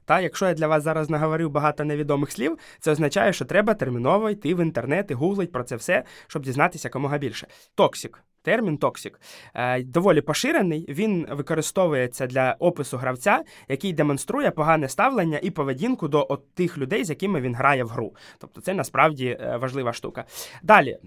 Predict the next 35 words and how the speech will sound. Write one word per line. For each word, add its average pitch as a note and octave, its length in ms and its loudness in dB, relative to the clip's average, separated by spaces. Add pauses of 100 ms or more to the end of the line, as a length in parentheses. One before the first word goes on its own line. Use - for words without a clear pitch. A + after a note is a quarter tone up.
тепер, C4+ 480 0
е, D#3+ 260 -2
такий E3+ 280 -6
термін, G3+ 520 2
який G3 420 -6 (140)
складається C#3+ 600 0
з - 20 -10
двох C3+ 200 -6
слів, C4+ 280 -4 (160)
м, B2+ 220 -14
означає D3+ 460 0
так: A2 160 -6 (300)
"Потна G3 360 0
катка", C3 460 2
да? D#3 180 -2 (120)
Або, C3 340 -4 (360)
типу, - 240 -20 (240)
е, - 80 -12
так, - 240 -12
на, C#3+ 160 -4
е, C3+ 420 -4 (420)
на C#3 120 0
російський D3 460 -2
манер. F3 320 0 (300)
Але D#3+ 200 4
суть A3+ 220 0
у F3+ 40 2
тому, A#3+ 340 2
що E3+ 560 2
вона E3+ 300 4
означає, E3+ 540 0
що E3+ 240 0
ви D#3+ 160 0
зараз E3+ 400 4
граєте, F3 560 0